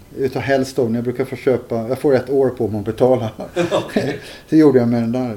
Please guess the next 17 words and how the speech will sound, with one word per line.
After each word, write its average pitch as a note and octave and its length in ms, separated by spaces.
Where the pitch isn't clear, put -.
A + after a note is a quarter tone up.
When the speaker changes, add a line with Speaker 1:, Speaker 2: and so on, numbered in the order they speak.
Speaker 1:
Gibsonen. A#2+ 480
Den A2+ 80
fick C3 200
jag, A#2+ 120
Speaker 2:
Ja, D3 200
den D3+ 100
är D3 60
för C#3+ 120
jävla C#3 260
fin, C#3+ 100
Speaker 1:
ja, C#3 240
Speaker 2:
alltså. C3 200
Speaker 1:
den D3 140
hämtade C#3 420
jag A#2+ 240
i C3+ 100
januari B2+ 720